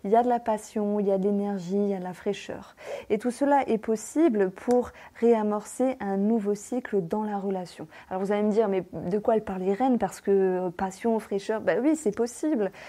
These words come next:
C'est possible dans une amitié de réamorcer un nouveau cycle. On le retrouve avec ces deux cartes-là. D'ailleurs, je vais la, les additionner. Nous avons vingt, l'entourage, également avec la carte du jardin.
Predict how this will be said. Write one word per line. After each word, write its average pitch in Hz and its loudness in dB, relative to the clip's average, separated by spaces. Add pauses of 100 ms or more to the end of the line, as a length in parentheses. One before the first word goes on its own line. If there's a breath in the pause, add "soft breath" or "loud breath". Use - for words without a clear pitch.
(140 loud breath)
C'est 240 2
possible 214 0
dans 196 4
une 190 0
amitié 180 -2
de 214 0
réamorcer 185 -2
un 208 -2
nouveau 196 2
cycle. - -14 (380 loud breath)
On 240 2
le 277 6
retrouve 311 4 (140)
avec 208 0
ces - -2
deux 240 0
cartes-là. 233 0
D'ailleurs, 180 -2
je 214 -6
vais 196 0
la, 185 -4
les 196 4
additionner. 214 0 (340 loud breath)
Nous 220 2
avons 196 2
vingt, 214 -2
l'entourage, 185 -4
également 175 -6
avec 190 -6
la 170 -8
carte 180 -12
du 165 -8
jardin. 170 -10